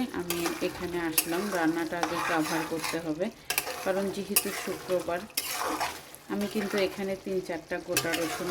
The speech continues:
ফেলে দিয়েছি। আর ভুড়িটা কিন্তু আমি একটু মোটা মোটা করে কেটেছি, কারণ একদম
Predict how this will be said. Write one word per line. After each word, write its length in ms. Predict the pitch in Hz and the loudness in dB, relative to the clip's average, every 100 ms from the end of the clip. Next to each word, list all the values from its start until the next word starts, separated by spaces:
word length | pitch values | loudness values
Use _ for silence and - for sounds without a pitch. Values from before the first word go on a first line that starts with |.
| 175 | -2
ফেলে 260 | 175 160 160 156 | 2 4 4 4
দিয়েছি। 420 | 165 160 - 196 233 - - - - - - - - - - - - - - - - - - 190 | 2 0 -4 -4 -4 -2 -2 -2 -6 -10 -12 -14 -4 -4 -2 -4 -4 -4 -6 -8 -14 -12 -2 2
আর 100 | 190 196 180 | 4 4 2
ভুড়িটা 360 | 196 185 190 190 190 | -2 -2 0 0 0
কিন্তু 200 | 180 196 | -2 0
আমি 120 | 185 185 | 0 0
একটু 160 | 180 196 185 180 | -2 -4 0 0
মোটা 260 | 170 175 170 | 0 0 -2
মোটা 200 | 165 170 165 | -2 -4 -4
করে 160 | 160 160 | -4 -2
কেটেছি, 400 | 160 165 156 - 175 170 | -4 -2 -2 -2 0 2
কারণ 220 | 160 165 151 175 | 2 0 -2 -2
একদম 240 | 160 175 | -2 -4